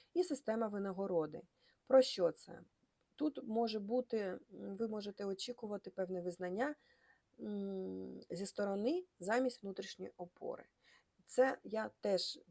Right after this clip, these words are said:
про це дуже багато говорю. Е, хольте й лі-, лілейте свою внутрішню опору.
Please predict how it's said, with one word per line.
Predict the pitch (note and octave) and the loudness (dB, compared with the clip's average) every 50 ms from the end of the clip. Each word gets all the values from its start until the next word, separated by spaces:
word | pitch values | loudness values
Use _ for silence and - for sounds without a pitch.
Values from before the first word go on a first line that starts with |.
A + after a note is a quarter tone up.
| _ _ _ _ _ | _ _ _ _ _
про | - G3+ | -4 -4
це | G3 - F#3+ F#3 F3 E3+ - | -4 -2 -4 -4 -6 -8 -12
дуже | - F3+ F3 F3+ F3+ F3+ | -12 -4 -4 0 0 2
багато | E3+ F3 F3 E3+ F3 E3+ - E3 | 2 2 0 0 -2 -4 -4 -4
говорю. | D#3+ F#3 F#3+ G3+ C#4 F4 F#4 E4 A#3 F#3+ - - - - - - - _ - | -4 -4 -2 0 2 2 2 2 0 -4 -6 -12 -20 -20 -20 -20 -20 _ -4
Е, | G3 F#3+ G3+ G3 F#3+ F3+ | -2 0 2 2 0 0
хольте | - - C#4+ C#4 C#4+ C4 | 2 0 0 4 4 4
й | A#3+ G#3+ | 4 4
лі-, | G#3+ G#3+ G#3+ - - | 2 0 -2 -2 -4
лілейте | A3 G#3 A3 G#3+ G#3 G#3 A3 B3 D4 D#4 - - G#3 F#3+ F#3+ F#3 - | -2 -2 0 0 2 4 6 6 6 6 2 0 2 2 2 0 -2
свою | - - - G3 G3 F#3 G#3 C4 | -6 -8 -6 -4 -4 -2 -2 -4
внутрішню | B3 A3 G3 G3 F#3+ - - - - - G3+ - | -4 -4 -6 -6 -8 -8 -12 -12 -12 -12 -14 -14
опору. | - F3+ - _ - E3+ E3+ D#3+ - - | -14 -18 -20 _ -8 -6 -6 -6 -6 -8